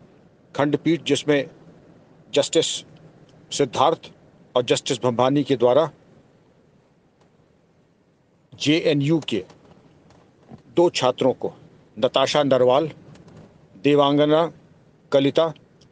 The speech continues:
और जामिया मिलिया इस्लामिया के विद्यार्थी आसिफ इकबाल तन्हा को विगत वर्ष जो सांप्रदायिक दंगे हुए थे, उसके संबंध में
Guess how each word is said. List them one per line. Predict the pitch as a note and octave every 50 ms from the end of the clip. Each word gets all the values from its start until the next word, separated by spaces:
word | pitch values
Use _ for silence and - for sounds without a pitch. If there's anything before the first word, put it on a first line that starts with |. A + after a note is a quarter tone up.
| _ _ _ _ _ _ -
और | A2
जामिया | A2 G#2 B2+ B2+ C#3 D#3 E3 F3 E3+
मिलिया | D#3 D3+ D3+ D#3 D#3 D#3+
इस्लामिया | D#3 C#3+ - C#3+ C#3 C3+ D3 D3+ D3+
के | C3 - C3+
विद्यार्थी | B2 B2+ A2+ C3+ B2+ B2 - D3+ D#3+
आसिफ | - C#3+ C#3+ B2+ - E3 C#3+ D3
इकबाल | C#3+ A2 - B2+ C#3 -
तन्हा | - - B2+ B2 G#2+ D3
को | - - G2+ F2+ - - - - - - - - - - - - - - - - -
विगत | C3+ C#3+ E3+ F#3+ F#3 _ - - - _ _ _ _ - _ _ _ _ _ _ _ _ _ _ _ _ _ _ _ _ _ _ _ _ _ -
वर्ष | G#2 C3 D#3+ C#3 - - - - - - - - - - - -
जो | - D3
सांप्रदायिक | C3+ - - C3+ C#3 C#3 C3+ C#3 C3 C#3+ D3 D#3 -
दंगे | - - _ - - C3+ C3 C3+ C3+ D3
हुए | A#2+ A2 B2 D3+ D3+
थे, | - - G2+ F2+ - - - - - - - - - -
उसके | C3+ - - D#3+ C#3
संबंध | - - C3+ B2+ B2 C#3+ C#3+ C3+ C3+
में | C#3 E3 E3 D#3